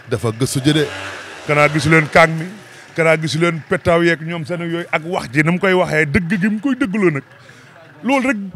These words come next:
gëmloo na Sénégalais yi. Te Sénégalais nag, attends, boo waxee benn wax nii, danañ lay, dañ lay gëm de benn côté bi.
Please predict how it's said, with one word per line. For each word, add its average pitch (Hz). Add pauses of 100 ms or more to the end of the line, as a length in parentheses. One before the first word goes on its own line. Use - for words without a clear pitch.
(420)
gëmloo 208
na 175
Sénégalais 151
yi. 113
Te 175
Sénégalais 139
nag, 269
attends, 175 (340)
boo 131
waxee 143
benn 170
wax 175
nii, 220 (920)
danañ 127
lay, 151
dañ 135
lay 175
gëm 262
de 208
benn 156
côté -
bi. -